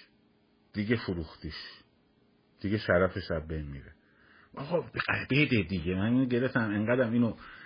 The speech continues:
نوشتم، نوکشو فشار دادم که خراب شده، کاری ندارم. بعد من هی به خودم فکر می‌کردم که، اه، نه بابام زنده است، فکر می‌کردم که، اه، قلم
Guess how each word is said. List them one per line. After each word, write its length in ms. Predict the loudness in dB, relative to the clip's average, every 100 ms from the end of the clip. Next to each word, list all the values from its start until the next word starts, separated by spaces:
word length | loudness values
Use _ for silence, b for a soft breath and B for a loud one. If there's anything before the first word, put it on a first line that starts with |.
| B -2
نوشتم، 320 | 0 2 2
نوکشو 400 | 4 2 0 -6
فشار 380 | -6 0 2 2
دادم 240 | 0 -2
که 100 | -2
خراب 300 | -2 2 2
شده، 220 | 0 -6
کاری 240 | -4 -2 -2
ندارم. 320 | -2 -2 -2
بعد 140 | -2
من 80 | -2
هی 60 | -2
به 60 |
خودم 200 | -2 -2
فکر 160 | -2 -2
می‌کردم 420 | -2 -2 0 -2
که، 200 | -4 -8 B B B B B B B B B
اه، 280 | -12 -10 -6
نه 120 | -4
بابام 320 | 0 0 0
زنده 300 | 0 0 0
است، 220 | -2 -6 -20 B B B B
فکر 260 | -4 -4 -2
می‌کردم 540 | -2 0 0 0 -2
که، 480 | -2 -2 -2 -2 -4 -10 -20
اه، 540 | -8 -4 -4 -4 -8 -14 _ _ _ _ _ _ b b b b b b _ _ -6
قلم 760 | 0 2 2 2 2 2 0